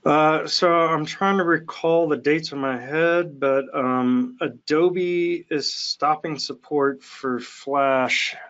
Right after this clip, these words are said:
in the next month or so. And then, uh, the browsers have different dates that they're gonna stop support for it shortly after that. So some of the, them have not given a specific date. They're just saying in twenty twenty,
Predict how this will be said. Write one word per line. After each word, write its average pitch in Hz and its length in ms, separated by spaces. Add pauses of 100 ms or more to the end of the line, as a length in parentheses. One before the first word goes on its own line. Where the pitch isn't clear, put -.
(340)
in 147 120
the 127 40
next 196 260
month 123 300
or 90 80
so. - 880 (640)
And 131 260
then, 139 720
uh, 127 960
the 123 140
browsers 135 680
have 123 160
different 123 320
dates 120 300
that 107 180
they're 120 200
gonna 113 200
stop 110 340
support - 460
for 113 260
it 104 40 (160)
shortly 117 560
after 104 400
that. 87 280 (380)
So 120 880
some 175 380
of 165 100
the, 147 80 (120)
them 127 320
have 123 200
not 131 220
given 127 240
a 123 40
specific 139 520
date. 147 160
They're 123 100
just 113 220
saying 117 340
in 131 140
twenty 147 320
twenty, 160 480